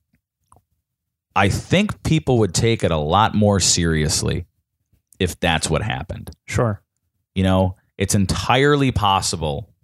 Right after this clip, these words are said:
Speaker 1: and it's not outside the realm of thinking, and it's not paranoid speak.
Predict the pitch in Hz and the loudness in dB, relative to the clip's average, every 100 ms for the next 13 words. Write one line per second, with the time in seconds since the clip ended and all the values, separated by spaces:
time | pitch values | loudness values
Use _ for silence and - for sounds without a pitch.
0 | _ _ _ _ _ - 95 92 98 95 | _ _ _ _ _ -4 -2 -2 -2 2
1 | 107 123 - _ _ - 98 - - 104 | 2 2 0 _ _ -2 -2 0 0 0
2 | 107 101 95 90 92 92 85 - 98 92 | 2 0 2 2 2 2 -2 -2 -4 -2
3 | 85 87 87 147 185 - - 127 120 110 | -2 -2 -2 -2 -2 -4 -4 -2 0 0
4 | 101 90 82 - - - 123 76 - - | 0 0 -2 -2 -2 -4 -4 -6 -8 -20